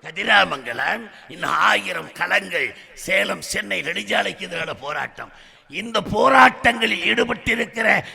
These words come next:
மக்கள் தாம் நமக்கு வலிமை. ஓட்டு போடுகிற மக்கள் அல்ல, அல்லது போடாமல் இருக்கிற மக்கள் அல்ல. நம்முடைய வலிமை மக்கள் அதிகாரம் எதன் அடிப்படையிலே கட்டப்படுகிறது? போராடுகிற மக்களின் அடிப்படையிலே.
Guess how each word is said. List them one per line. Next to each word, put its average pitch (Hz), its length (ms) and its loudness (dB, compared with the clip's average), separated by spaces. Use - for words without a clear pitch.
மக்கள் 202 420 0
தாம் 277 380 12
நமக்கு 330 360 8
வலிமை. 175 320 6
ஓட்டு - 340 0
போடுகிற 131 280 -8
மக்கள் - 280 -16
அல்ல, 76 120 -20
அல்லது 160 300 -14
போடாமல் 190 380 -2
இருக்கிற 123 300 -18
மக்கள் - 200 -20
அல்ல. - 260 -20
நம்முடைய 226 360 -6
வலிமை 269 300 -2
மக்கள் 262 480 0
அதிகாரம் 208 520 2
எதன் 262 260 2
அடிப்படையிலே 240 680 2
கட்டப்படுகிறது? 202 840 -4
போராடுகிற 269 760 6
மக்களின் 160 400 -4
அடிப்படையிலே. - 580 -20